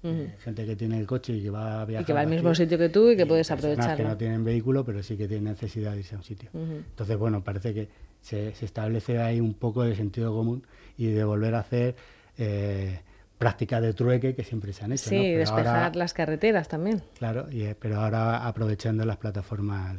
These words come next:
Speaker 1: Ujú.
Speaker 2: eh, digitales.
Speaker 1: Bueno, pues si se puede, si no se puede evitar el coche, se comparte, y si se puede evitar, la bici.
Speaker 2: La bicicleta, que,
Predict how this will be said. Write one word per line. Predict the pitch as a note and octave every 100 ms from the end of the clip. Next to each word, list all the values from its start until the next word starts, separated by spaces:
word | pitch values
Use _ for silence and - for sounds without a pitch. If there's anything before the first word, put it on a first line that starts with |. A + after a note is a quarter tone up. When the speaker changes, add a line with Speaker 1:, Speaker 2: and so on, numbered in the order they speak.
| -
Speaker 1:
Ujú. | E3+ D#3+
Speaker 2:
eh, | D#3 F#2+
digitales. | F#2+ G2+ G2+ G2 - E3+
Speaker 1:
Bueno, | D3 D3
pues | D3+
si | E3+
se | F3
puede, | F#3 G3 -
si | - E3+
no | F3+
se |
puede | F3 F3+
evitar | F3+ F3
el | F3
coche, | G3 F#3+
se | E3+ E3+
comparte, | F3 G3+ G#3+ C4
y | B3+
si | G3
se | C3
puede | D#3+ D#3+
evitar, | D#3 E3 A3 -
la | C#3+
bici. | C#3+ - - - - - - -
Speaker 2:
La | G#2
bicicleta, | F#2+ G#2 G2+ G2+ A2 A2 A2+ - - - -
que, | G#2+ G#2 G#2 G#2 G#2 G2+